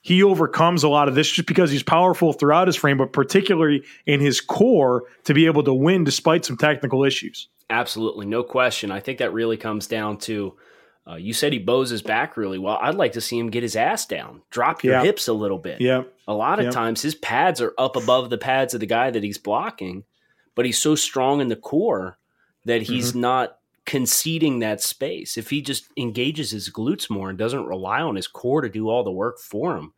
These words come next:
Speaker 2: he's gonna be overwhelming. He's gonna be extremely
Speaker 1: Yeah.
Speaker 2: difficult to collapse.
Speaker 1: Yeah. So, uh, guess to tie a ribbon here on the Juwan Taylor discussion, we're talking about a first-round offensive tackle.
Speaker 2: No question.
Speaker 1: Yeah, yeah. I mean, I think you, you kinda put his floor at Houston.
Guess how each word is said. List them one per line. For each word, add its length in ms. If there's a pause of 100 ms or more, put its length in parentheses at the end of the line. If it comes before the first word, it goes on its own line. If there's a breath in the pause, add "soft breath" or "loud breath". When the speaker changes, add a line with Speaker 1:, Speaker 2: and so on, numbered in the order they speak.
(460)
Speaker 2:
he's 200
gonna 120
be 120
overwhelming. 800
He's 200
gonna 100
be 80
extremely 520
Speaker 1:
Yeah. 40
Speaker 2:
difficult 440
to 80
collapse. 500 (1200)
Speaker 1:
Yeah. 200 (380 loud breath)
So, 380
uh, 460 (220)
guess 180
to 60
tie 220
a 40
ribbon 260
here 140
on 100
the 80
Juwan 360
Taylor 300
discussion, 520
we're 80
talking 220
about 140
a 40
first-round 460
offensive 340
tackle. 380 (240)
Speaker 2:
No 200
question. 560
Speaker 1:
Yeah, 280
yeah. 280
I 60
mean, 320 (400 loud breath)
I 140
think 320
you, 220
you 180
kinda 240
put 180
his 160
floor 460
at 160
Houston. 600